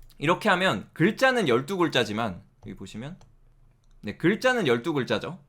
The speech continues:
열두 글자인데 토큰은 세 개의 토큰밖에 없습니다. 그러니까 꼭 그 글자 수랑 그 토큰 수랑 일치하는 게 아니고 이렇게 토큰은 더 적습니다. 그래서 보통 곱하기 사 하면 된다고 하는데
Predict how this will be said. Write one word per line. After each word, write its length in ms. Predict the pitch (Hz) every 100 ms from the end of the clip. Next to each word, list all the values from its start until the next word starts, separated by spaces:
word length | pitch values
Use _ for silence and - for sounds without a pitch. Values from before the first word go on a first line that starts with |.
| _ _ -
열두 220 | 104 113
글자인데 560 | 110 107 107 139 175 - _ _
토큰은 440 | - - - 269 226
세 160 | 254
개의 180 | 262 277
토큰밖에 440 | 240 - 214 -
없습니다. 440 | 104 - 104 85 - _ _ _ _ _ _ _ - _ _ _ _ _
그러니까 300 | 131 - 131
꼭 260 | 220 220 - _ _ _
그 200 | - 135
글자 400 | - 151 - 233
수랑 480 | 233 - 262 214 104 - _ _ _ _
그 360 | _ 147 135 123
토큰 280 | 240 - 247
수랑 280 | 254 247 180
일치하는 460 | 139 143 233 220
게 80 | 180
아니고 500 | 107 95 113 113 - _ _ _ _ - _ _ _ _ _ _ _ _ -
이렇게 360 | 117 107 131
토큰은 380 | 120 226 262 233
더 200 | - -
적습니다. 540 | 226 226 254 175 87 -
그래서 220 | 135 131 -
보통 320 | 156 - -
곱하기 420 | 147 143 254 247
사 160 | - 131
하면 300 | 196 240 185
된다고 340 | 135 135 135
하는데 460 | 151 120 117 98